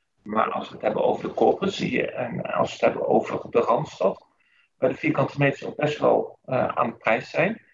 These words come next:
Dus als ik, eh, bedragen voorbij zie komen aan, aan de Zuidas, en dan hebben we het niet inderdaad over tweehonderd euro, ook niet over driehonderd euro, maar, eh,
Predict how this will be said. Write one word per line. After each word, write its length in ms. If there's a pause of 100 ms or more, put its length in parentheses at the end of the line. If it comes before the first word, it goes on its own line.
(460)
Dus 160
als 200
ik, 180
eh, 920 (380)
bedragen 460
voorbij 340
zie 180
komen 380
aan, 160
aan 200
de 60
Zuidas, 640
en 140
dan 120
hebben 120
we 60
het 80
niet 180
inderdaad 380
over 280
tweehonderd 500
euro, 320
ook 160
niet 160
over 160
driehonderd 460
euro, 500 (440)
maar, 420
eh, 500